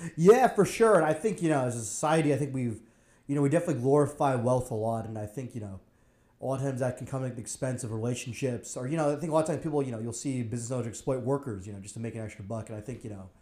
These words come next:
it's definitely something that I think, you know, it, it has, you know, America, American capitalism definitely has its pros. I mean, but there are some cons, you know, I think, you know, the competitiveness and stuff, like, it can definitely drive people nuts,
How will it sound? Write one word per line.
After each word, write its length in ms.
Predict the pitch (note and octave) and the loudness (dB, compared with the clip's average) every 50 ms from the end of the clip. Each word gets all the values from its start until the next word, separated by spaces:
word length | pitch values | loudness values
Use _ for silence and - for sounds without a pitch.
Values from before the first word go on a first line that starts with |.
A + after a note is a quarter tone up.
| _ - - - - _ _ _ _ _ _ - | _ -20 -20 -20 -20 _ _ _ _ _ _ -4
it's 180 | - E3 C#3 G#3+ | -2 2 4 4
definitely 200 | A#3 G#3 G#3+ F#3+ | 4 6 4 4
something 300 | G3 - F#3 E3+ E3+ E3 | 4 4 2 2 4 2
that 100 | D3+ C3+ | 2 2
I 60 | D3+ | 0
think, 260 | - D#3+ C#3+ - - | 0 -2 -4 -4 -4
you 80 | B2+ A#2 | -6 -6
know, 160 | A2 A2+ A#2+ - | -6 -6 -8 -10
it, 120 | - C#3 - | -14 -14 -10
it 160 | - F3 D#3 | -8 -6 -4
has, 260 | D#3 E3 F3 D#3+ C#3 D3 | -2 -2 -2 0 0 -2
you 80 | D3 | -2
know, 180 | C3 B2 A#2+ A#2+ - | -2 -2 -4 -4 -4
America, 500 | - - C#3+ D3 C#3+ D3+ C#3+ C3 B2 G#2+ - - - | -2 0 2 2 2 0 -2 -4 -4 -6 -10 -12 -8
American 260 | C3 C3+ C3+ C3+ C3 | -6 -6 -6 -6 -6
capitalism 440 | A#2 B2+ A#2+ - B2+ B2 A#2+ A2+ A2 | -8 -8 -8 -6 -6 -8 -6 -6 -6
definitely 300 | A#2+ A#2 - - A#2 A2 | -6 -6 -6 -6 -6 -6
has 140 | A#2 G#2+ G#2+ | -6 -6 -8
its 120 | G2 - | -10 -14
pros. 560 | - - B2+ A#2 A#2 A#2 C3 C3+ C3+ - - - _ _ _ _ _ _ | -10 -8 -6 -4 -4 -4 -4 -6 -10 -14 -18 -20 _ _ _ _ _ _
I 60 | - C3+ | -8 -6
mean, 140 | C3+ B2+ | -4 -2
but 80 | B2+ C#3 | 0 2
there 80 | D3 D3 | 4 4
are 80 | D3 | 4
some 180 | - - C3 A2 | 2 0 -4 -6
cons, 260 | G#2+ B2+ B2+ B2 A2+ | -6 -4 -4 -2 -2
you 60 | A#2 | -4
know, 80 | A2+ A2 | -4 -6
I 20 | |
think, 200 | G#2 - A2+ - - _ - | -6 -8 -10 -12 -16 _ -14
you 60 | B2 A2+ | -12 -12
know, 80 | G#2+ | -10
the 60 | G2+ | -10
competitiveness 600 | - G#2 - - B2 A#2+ B2 A#2 A2+ A#2 A2 - - | -12 -12 -8 -6 -6 -4 -4 -4 -4 -6 -8 -8 -10
and 80 | A2+ | -12
stuff, 380 | - - - A2+ G#2 G2+ - - | -12 -10 -10 -10 -10 -10 -12 -12
like, 180 | - G2 F#2+ - _ _ _ _ _ _ _ _ _ - | -14 -14 -14 -16 _ _ _ _ _ _ _ _ _ -10
it 80 | C#3 C3+ | -6 0
can 100 | G3+ E3+ | 4 6
definitely 220 | G#3 A3 G#3+ G3+ | 6 6 6 4
drive 260 | C#3+ B2 D3 C#3+ D#3 D#3 | 4 4 4 4 4 2
people 200 | E3 D#3 C#3 B2+ | 0 -2 -2 -2
nuts, 340 | A#2 A#2 B2+ B2 G2+ - | -2 0 -2 -2 -2 -4